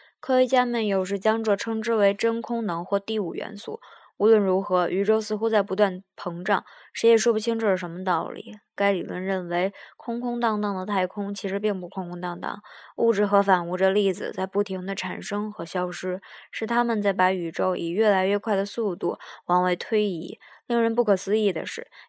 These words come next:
解决这一切的恰恰是爱因斯坦的宇宙常数。他为了驳斥关于宇宙在不断膨胀的假设，而在广义相对论里顺便引入的，也是他自称是我一生中最大的失误的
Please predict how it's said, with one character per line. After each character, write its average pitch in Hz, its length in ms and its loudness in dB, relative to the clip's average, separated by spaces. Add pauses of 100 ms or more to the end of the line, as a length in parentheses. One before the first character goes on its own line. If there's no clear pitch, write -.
解 190 160 -8
决 190 180 -2
这 214 180 2
一 202 100 0
切 196 360 0
的 - 200 -8 (240)
恰 - 160 2
恰 214 120 4
是 208 120 0
爱 190 140 2
因 185 100 -6
斯 196 140 -4
坦 180 320 -8
的 175 100 -2
宇 175 120 0
宙 165 120 -4
常 165 280 -8
数。 175 220 -6 (400)
他 226 120 6
为 226 80 6
了 208 80 4
驳 190 160 4
斥 196 120 -4
关 202 300 2
于 185 80 -2
宇 170 60 0
宙 185 200 0
在 185 160 0
不 190 140 -6
断 185 240 0
膨 170 220 -10
胀 190 180 -2
的 170 80 -4
假 160 260 -4
设， 175 280 -4 (260)
而 190 100 -2
在 208 160 8
广 185 240 2
义 180 40 -6
相 202 180 -2
对 214 100 0
论 214 320 -2
里 - 200 -12
顺 190 240 -6
便 180 280 -6
引 156 120 -12
入 185 240 -4
的， 185 160 -12 (300)
也 185 100 -2
是 180 100 -4
他 202 160 2
自 190 160 -4
称 196 240 -6
是 190 220 -6 (260)
我 180 180 4
一 208 160 2
生 214 280 0
中 214 200 -2
最 196 240 -4
大 180 140 -2
的 175 100 -4
失 202 200 -4
误 208 240 0
的 - 160 -10